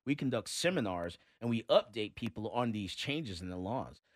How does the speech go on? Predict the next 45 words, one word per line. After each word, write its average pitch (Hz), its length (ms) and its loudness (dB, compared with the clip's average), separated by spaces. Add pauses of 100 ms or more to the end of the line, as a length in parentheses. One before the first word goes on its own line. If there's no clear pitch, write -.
(300)
And 107 160 2
unless 127 400 2
you 143 120 0
attend 147 360 0
one 143 80 2
of 135 60 0
these 123 140 0
seminars, 143 600 2
and 120 100 0
you, 123 160 -2
you 123 80 -2
know, 110 160 -2
it, 143 180 0
it's 202 180 0
a 339 60 0
lot 269 220 8
of 233 60 8
information. 131 520 2
It's 104 140 -6
a 110 60 2
lot 135 400 6 (560)
that 107 100 0
happened 147 460 4
in, 117 260 -4
in, 120 160 -4
in 117 220 -2
Texas 143 400 0
in 117 100 -2
twenty 143 260 0
twenty-one. 135 460 0
It 131 80 -2
was 127 140 0
so 220 280 8
much 170 340 4
that 123 140 4
I 175 60 6
actually 170 220 0
had 139 80 4
to 104 80 -6
sit 156 160 -6
down 139 160 0
with 123 120 -2
my 139 180 4
attorneys, 120 440 -2
like, 98 160 -4